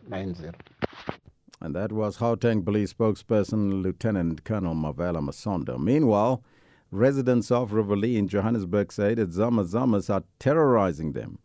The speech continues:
Speaker 2: and that just last week, a Ri-, a Riverlea resident was also reportedly killed during a shootout between suspected rival mining gangs. For more on this, we join on the line by Theo Doyle,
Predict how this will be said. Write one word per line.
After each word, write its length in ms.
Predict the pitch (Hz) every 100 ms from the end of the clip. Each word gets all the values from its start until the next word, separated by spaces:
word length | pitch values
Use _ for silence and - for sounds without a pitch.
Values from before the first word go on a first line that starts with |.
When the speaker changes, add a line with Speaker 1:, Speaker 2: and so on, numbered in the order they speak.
| _ _ -
Speaker 2:
and 160 | 85
that 220 | 76 73 73
just 280 | 120 143
last 360 | 107 104 110 -
week, 320 | 120 113 -
a 80 | 87
Ri-, 140 | 80 -
a 180 | 85 82
Riverlea 440 | 104 101 90 87
resident 580 | 73 107 101 90 65 67
was 140 | 80 87
also 260 | 113 -
reportedly 560 | 85 - 117 90 85 82 -
killed 340 | 160 139 78
during 260 | 85 78 76
a 60 |
shootout 480 | 73 - 104 95 82
between 320 | 78 - 90
suspected 580 | 82 82 - 110 - 80
rival 360 | 78 85 78 78
mining 460 | 78 85 80 69
gangs. 680 | 69 98 85 53 50 - _ _ _ _ _ _ -
For 120 | 117
more 180 | 131 135
on 100 | 107
this, 300 | 127 156 -
we 100 | 101
join 280 | 107 107
on 140 | 107 135
the 80 | 107
line 300 | 80 98 113
by 140 | 82
Theo 360 | - 120 104 82
Doyle, 640 | 85 131 135 71 52 -